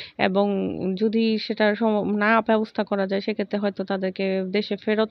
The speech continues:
পাঠানো বা এই টাইপের কিছু আর কি জটিলতার কারণে তারা হচ্ছে ওমানের ভিসাটা অফ করে দিছে।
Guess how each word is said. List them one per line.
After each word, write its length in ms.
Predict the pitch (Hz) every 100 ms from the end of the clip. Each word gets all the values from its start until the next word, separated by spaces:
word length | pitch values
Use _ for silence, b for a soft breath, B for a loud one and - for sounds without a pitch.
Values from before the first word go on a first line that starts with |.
| -
পাঠানো 400 | 208 202 196 190
বা 120 | 208 -
এই 140 | 302 294
টাইপের 340 | 277 247 254
কিছু 300 | - 247 - 359 B B B B -
আর 100 | 208
কি 120 | -
জটিলতার 640 | 202 226 220 247 233 240 226
কারণে 460 | 240 247 247 233 415 B B _
তারা 200 | 202 208
হচ্ছে 260 | 202 202 -
ওমানের 400 | - 220 220 202
ভিসাটা 380 | 196 - 185 190
অফ 140 | 180 -
করে 220 | 190 185
দিছে। 260 | 190 -